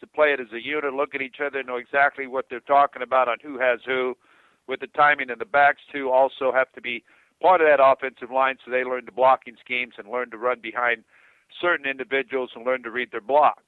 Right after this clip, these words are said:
So I agree with you a hundred percent. The sooner you can decide that, I think the better. I think right now, if I was gonna decide today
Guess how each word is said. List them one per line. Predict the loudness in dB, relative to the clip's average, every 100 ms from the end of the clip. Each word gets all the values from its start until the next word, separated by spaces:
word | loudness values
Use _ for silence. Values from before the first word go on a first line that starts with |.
| _
So | -4 -2 -2
I | -2
agree | -4 -4 -8
with | -8 -10
you |
a | -6
hundred | -8 -8
percent. | -18 -8 -4 -4 -6 _ _ _ _ _ _ -20 _ _ _ -18
The | -10
sooner | -6 -4 -4
you | -6
can | -8
decide | -14 -6 2 4 4 4
that, | 4 4
I | 0
think | -6 -14
the | -2
better. | 2 4 4
I | 0
think | -4 -6
right | 2 2 2
now, | 0 2 2
if | 2
I | 4
was | 4 2
gonna | -4 -4
decide | -10 -2 2 4 2 _
today | -14 _ 4 6 6 2